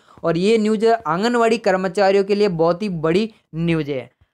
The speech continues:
आप देख सकते हो कि बच्चों की देखभाल के लिए आंगनवाड़ी कार्यकर्ता रहेगी तैनात,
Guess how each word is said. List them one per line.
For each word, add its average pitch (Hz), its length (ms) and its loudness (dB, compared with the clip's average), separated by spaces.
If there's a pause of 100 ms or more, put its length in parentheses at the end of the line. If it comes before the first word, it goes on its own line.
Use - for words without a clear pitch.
(120)
आप 175 140 0
देख 190 160 -2
सकते 220 160 -4
हो 233 40 0
कि 220 100 0
बच्चों 185 320 0
की 233 120 -2
देखभाल 196 480 0
के 214 120 -2
लिए 220 140 0
आंगनवाड़ी 208 520 0
कार्यकर्ता 196 600 0
रहेगी 175 360 -2
तैनात, 151 500 -4